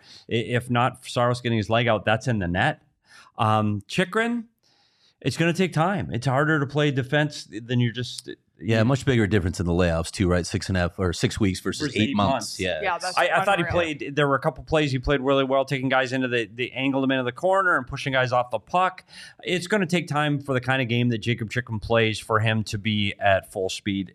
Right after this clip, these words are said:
Speaker 1: and full game speed, to be that offensive threat that's jumping up in the play. He did get reps on the power play, and to Craig's point, I think that was one of the things, we'll talk about the power play after this, but I think that was one of the issues in the dad's trip.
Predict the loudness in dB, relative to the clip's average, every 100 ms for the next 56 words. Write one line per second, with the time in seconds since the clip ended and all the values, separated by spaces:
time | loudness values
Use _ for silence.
0 | -8 -6 -4 -2 -2 -2 -2 -4 -4 -4
1 | -4 -6 -2 0 2 4 2 0 -4 -4
2 | -2 -2 -2 -6 -4 -2 -2 0 -2 -2
3 | -4 -2 -2 -2 -6 -20 -14 -2 0 0
4 | 0 0 2 0 2 2 4 2 2 2
5 | 0 -2 -2 -2 -2 -2 0 2 0 -4
6 | -12 _ -20 -20 _ _ _ _ -6 0
7 | 0 0 -2 -2 0 0 0 0 0 0
8 | -2 0 0 0 0 2 2 2 0 0
9 | -2 0 0 0 0 -2 -6 -8 -16 -16
10 | -14 -12 -10 -8 -6 0 2 2 0 -2
11 | -2